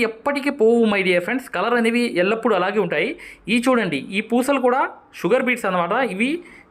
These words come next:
షుగర్ బీడ్సే వేయడం జరిగింది, రెండు వరుసలు అనేవి పూర్తిగా. చూశారు కదా, ఇదంతా ఏంటంటే వర్క్ అనేది ఏంటంటే చూడండి, ఇక్కడ షుగర్ బీడ్స్ అనేవి ఇరవై రూపాయల్లో కొంచెం మిగిలి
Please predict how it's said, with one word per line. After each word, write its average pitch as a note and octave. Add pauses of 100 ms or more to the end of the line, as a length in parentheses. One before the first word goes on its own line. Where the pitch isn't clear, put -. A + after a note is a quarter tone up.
(100)
షుగర్ A3+
బీడ్సే A3+ (200)
వేయడం F#3
జరిగింది, E3 (420)
రెండు F#3+ (160)
వరుసలు E3+
అనేవి D#3 (480)
పూర్తిగా. F#3+ (560)
చూశారు A#3
కదా, C4 (600)
ఇదంతా B3 (120)
ఏంటంటే A#3
వర్క్ G#3
అనేది A3
ఏంటంటే F3+ (1200)
చూడండి, G#3+ (180)
ఇక్కడ G#3+ (160)
షుగర్ G#3
బీడ్స్ F#3+
అనేవి F#3+ (240)
ఇరవై F#3+
రూపాయల్లో A3 (140)
కొంచెం F#3+
మిగిలి G#3+